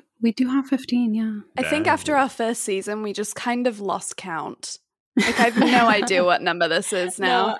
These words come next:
Speaker 4: I
Speaker 3: Well
Speaker 4: completely agree. I ask Karina every time, like, "What episode is this again?" <laughs> Every time we're
Speaker 2: <laughs>
Speaker 4: recording.
Speaker 3: We're on twenty-six right now. This one we're recording right now is episode twenty-six because Buzzsprout actually sent me an email saying that it was our twenty-fifth episode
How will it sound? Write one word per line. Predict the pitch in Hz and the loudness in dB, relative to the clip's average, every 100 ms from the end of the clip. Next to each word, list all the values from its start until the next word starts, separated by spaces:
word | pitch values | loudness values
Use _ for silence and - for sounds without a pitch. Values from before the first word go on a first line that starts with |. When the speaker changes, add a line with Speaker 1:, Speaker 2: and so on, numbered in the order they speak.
| - | 0
Speaker 4:
I | 233 247 | 0 4
Speaker 3:
Well | 233 233 | 4 4
Speaker 4:
completely | 254 240 233 | 2 2 2
agree. | 220 226 | 0 0
I | 208 226 | 2 2
ask | 220 233 262 | 4 2 0
Karina | - 247 220 | -4 -2 0
every | 233 220 226 | 0 0 -4
time, | 220 208 202 | -2 -4 -4
like, | 196 214 | -8 0
"What | 247 240 | 0 0
episode | 226 226 277 285 262 277 | -2 -4 -8 -2 -2 -2
is | 262 | -6
this | 285 277 269 | -8 -8 -10
again?" | 254 262 330 214 | 0 2 2 0
<laughs> | 320 330 294 220 | 0 0 0 2
Every | 247 | 2
time | 285 381 - | 4 4 4
we're | 415 | 2
Speaker 2:
<laughs> | |
Speaker 4:
recording. | 339 214 208 214 214 - _ - - - - _ | 2 0 0 -4 -6 -14 _ -20 -20 -20 -20 _
Speaker 3:
We're | 101 123 | 0 2
on | 147 | 0
twenty-six | - 139 107 - 113 - | 0 0 2 2 0 0
right | 87 | -2
now. | 87 82 | 0 -2
This | 82 107 - - | 0 -2 -4 -4
one | 107 110 | 0 2
we're | 104 | 2
recording | 98 117 101 90 | 2 2 2 2
right | 95 101 | 0 0
now | 95 85 85 | 0 0 -2
is | 87 95 | -6 -6
episode | 82 - 90 - | -6 -6 -8 -4
twenty-six | 87 87 92 90 - | -4 -2 -2 -2 -4
because | - 87 90 | -2 -2 0
Buzzsprout | 95 101 - 95 87 | 0 0 2 2 4
actually | 90 - 92 - | 0 -2 -2 -4
sent | - 90 - | -2 -2 -2
me | 87 | -2
an | 82 | -2
email | 92 107 85 82 85 95 _ | -2 2 2 2 0 -4 _
saying | - 82 85 82 | -6 -2 -2 0
that | 82 80 - | 0 0 -2
it | 85 | -2
was | 85 87 | -2 0
our | 87 | -4
twenty-fifth | - 98 98 98 - | -2 -2 0 0 0
episode | 95 98 - 82 82 | -2 0 -2 -2 -4